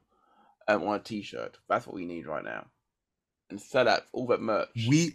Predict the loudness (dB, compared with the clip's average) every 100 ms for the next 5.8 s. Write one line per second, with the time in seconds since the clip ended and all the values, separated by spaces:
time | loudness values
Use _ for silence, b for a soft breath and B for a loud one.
0 | -2 6 8 8 8 10 8 8 8 8
1 | 6 4 6 6 6 6 4 2 2 4
2 | 4 4 2 4 4 6 4 4 4 4
3 | 2 0 0 4 4 2 0 -2 2 2
4 | 2 0 0 2 2 0 6 6 8 6
5 | 8 6 6 4 2 4 2 2